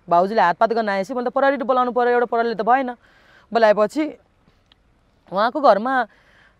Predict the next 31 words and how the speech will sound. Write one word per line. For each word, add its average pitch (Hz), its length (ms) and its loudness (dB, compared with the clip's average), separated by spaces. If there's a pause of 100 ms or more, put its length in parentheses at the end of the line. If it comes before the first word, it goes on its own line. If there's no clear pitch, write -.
(280)
अब 285 140 2
मैले 330 240 -2
बोलाएको 294 340 2
नि 349 60 -2
होइन, 196 200 -2
कुनै 320 280 -6
पनि 349 160 -4
पीडितलाई 262 600 0 (100)
उहाँको 220 220 -2
लेनदेन 277 320 -2
के 269 180 -2
छ, - 100 -10 (440)
होइन? 247 280 -2 (400)
लेनदेन 294 360 0
रहेछ, 294 260 2
पाँच, 262 340 -2
छ, - 80 -8
पाँच 247 480 -2
लाख, 262 120 0
छ 240 120 -4
लाख, 240 180 4
दस 240 240 -4
लाख 262 120 6
रुपियाँ 226 220 -2
रहेछ। 220 180 -2
पीडित 320 320 -6
आफै 320 200 0
आउनुभएको 247 360 0
थियो 202 140 -4
कि 302 100 -2
मैले 294 320 -2